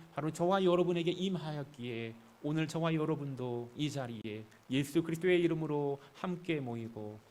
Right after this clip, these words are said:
그리고 예수 그리스도의 이름으로 하나님 앞에 나와서 하나님을 예배할 수 있는 것입니다. 믿음이 연약한 자에게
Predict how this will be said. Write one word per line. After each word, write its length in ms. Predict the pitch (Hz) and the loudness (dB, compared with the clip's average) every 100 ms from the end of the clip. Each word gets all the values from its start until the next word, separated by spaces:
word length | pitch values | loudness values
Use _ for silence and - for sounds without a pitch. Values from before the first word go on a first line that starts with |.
| - - | -14 -8
그리고 180 | 123 139 | -2 2
예수 320 | 156 156 202 | 2 0 -2
그리스도의 420 | 196 185 180 170 | -2 0 2 2
이름으로 640 | 156 147 135 120 117 120 123 - _ _ _ - - _ - | 2 0 -2 -4 -4 -8 -14 -20 _ _ _ -20 -20 _ -6
하나님 180 | 151 143 | -2 -2
앞에 160 | 151 | -2
나와서 680 | 143 123 127 127 - 113 113 - - | -2 -2 -2 -4 -6 -8 -8 -12 -10
하나님을 500 | 151 139 127 127 131 | -6 -4 -2 -2 0
예배할 460 | 156 165 143 131 | 2 0 -4 -6
수 260 | - 127 127 | -8 -10 -8
있는 300 | 117 113 110 | -6 -6 -8
것입니다. 380 | 98 - - 98 - - _ _ - - _ _ - - _ _ - - - _ - - - _ _ _ _ _ _ _ _ _ _ - - - - _ _ _ _ _ - | -12 -18 -20 -20 -20 -20 _ _ -20 -20 _ _ -20 -20 _ _ -20 -20 -20 _ -20 -20 -20 _ _ _ _ _ _ _ _ _ _ -20 -20 -20 -20 _ _ _ _ _ -6
믿음이 480 | 135 156 214 226 202 | 2 4 4 4 8
연약한 600 | 170 185 202 - 196 185 | 8 8 2 -2 -2 0
자에게 680 | 165 156 147 135 123 110 | 2 0 0 -2 -4 -4